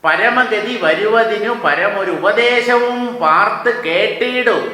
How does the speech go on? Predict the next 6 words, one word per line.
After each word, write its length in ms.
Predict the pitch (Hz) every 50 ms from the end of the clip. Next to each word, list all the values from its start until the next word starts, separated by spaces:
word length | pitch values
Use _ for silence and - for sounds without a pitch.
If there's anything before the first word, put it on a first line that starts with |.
| - - - - - - - -
ചൊല്ലിത്തരുന്നുണ്ടു 1300 | 170 175 - 226 247 294 277 240 - - 269 269 262 262 254 254 262 254 254 247 240 226 226 226 214 -
ഞാൻ." 540 | 185 180 175 165 143 - - - - - - _ _ -
ആ 600 | 123 135 151 175 202 214 208 - - - - - -
പരമപുരുഷനെ 1040 | 135 139 151 165 - 208 214 202 196 185 - - 202 180 185 175 143 127 117 - - -
സാക്ഷാത്കരിച്ചു 840 | 127 127 139 - - - 175 190 208 208 220 220 208 208 - 185 196
കഴിയുമ്പോഴാണ് 1080 | 185 175 165 180 175 170 165 160 156 151 147 147 143 139 139 135 120 117 117 117 -